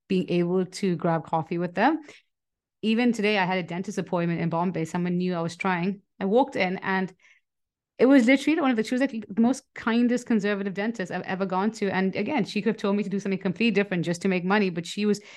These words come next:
you could tell that she really had my best interest at heart. Another great example is on Saturday, I was checking in and I'd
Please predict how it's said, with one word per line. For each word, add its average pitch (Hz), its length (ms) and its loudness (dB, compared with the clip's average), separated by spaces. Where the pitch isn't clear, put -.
you 220 100 2
could 240 140 0
tell 269 220 4
that 202 140 0
she 208 100 0
really 180 240 2
had 185 180 0
my 175 100 0
best 170 320 -4
interest 170 460 -4
at 175 100 4
heart. 180 300 2
Another 214 280 6
great 214 220 4
example 196 600 0
is 175 440 -2
on 175 500 -2
Saturday, 190 560 -2
I 180 80 2
was 180 140 0
checking 196 340 -2
in 220 320 2
and 220 100 6
I'd 202 200 2